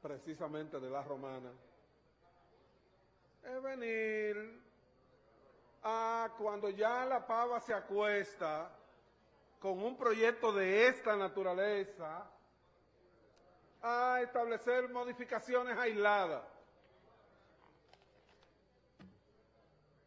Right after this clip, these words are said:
Yo me asusté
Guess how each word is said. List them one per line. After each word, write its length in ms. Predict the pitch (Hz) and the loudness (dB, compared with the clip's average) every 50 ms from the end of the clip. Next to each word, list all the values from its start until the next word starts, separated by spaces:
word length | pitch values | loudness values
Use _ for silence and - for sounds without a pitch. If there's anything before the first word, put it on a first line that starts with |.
| _ _ _ _ _ _ _ _ 202 208 _ _ _ _ _ _ _ _ _ - - - - - - - 143 | _ _ _ _ _ _ _ _ _ _ _ _ _ _ _ _ _ _ _ -20 -20 -20 -20 -20 -20 -20 -4
Yo 160 | 135 196 240 | 2 4 4
me 120 | 240 269 269 | 4 4 2
asusté 880 | 254 247 - 247 233 - - - - 311 330 311 262 214 - - - | 0 0 -2 -8 -12 -8 4 10 12 12 12 12 10 8 4 -4 -10